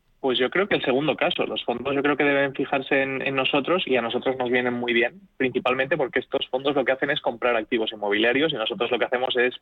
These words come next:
producirlos y luego venderlos. O sea que, mm, hemos ya vendido varias promociones a, a fondos, eh, eh, distintos, a fondos europeos, fondos de fuera de Europa,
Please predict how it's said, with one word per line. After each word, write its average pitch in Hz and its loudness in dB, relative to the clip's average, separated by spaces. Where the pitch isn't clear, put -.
producirlos 110 0
y 113 -2
luego 107 4
venderlos. 104 0
O - -16
sea 107 0
que, 107 0
mm, 120 0
hemos 131 2
ya 135 4
vendido 127 2
varias 127 0
promociones 120 -2
a, 104 2
a 110 -2
fondos, 117 -2
eh, 104 0
eh, - -6
distintos, 135 0
a 110 -6
fondos 110 -4
europeos, 147 2
fondos 107 -6
de 104 -4
fuera 110 -2
de 98 -2
Europa, 123 0